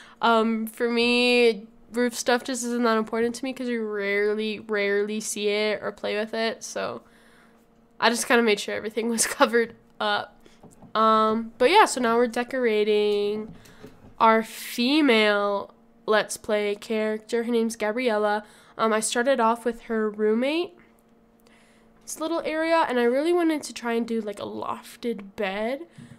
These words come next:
which was, like, a really, really big thing in dorms because you'd have your bed on top and you have, like, a desk or,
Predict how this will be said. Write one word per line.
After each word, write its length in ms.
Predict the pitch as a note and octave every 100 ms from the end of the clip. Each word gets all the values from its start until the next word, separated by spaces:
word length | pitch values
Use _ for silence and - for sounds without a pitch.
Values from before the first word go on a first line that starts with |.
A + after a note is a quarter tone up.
| _
which 180 | - A#3
was, 100 | A#3+
like, 140 | B3 A#3
a 80 |
really, 500 | A3 G#3 A#3 C4 C4
really 320 | B3+ A#3+ A3+ A3+
big 300 | G#3+ G#3 -
thing 480 | - E4 E4+ G#3
in 300 | - G#3+ A3+
dorms 500 | G3+ G#3+ G#3+ G3+ G#3+
because 280 | - A3+ A#3
you'd 120 | A#3
have 160 | A#3 A#3
your 100 | B3
bed 140 | A3+
on 120 | B3 C#4
top 340 | A#3 A3 A#3
and 120 | B3
you 80 | A#3+
have, 140 | A#3
like, 140 | A#3 A#3
a 60 |
desk 720 | G#3 G3 G3+ G#3 G#3+ A3 A3+ -
or, 160 | A3+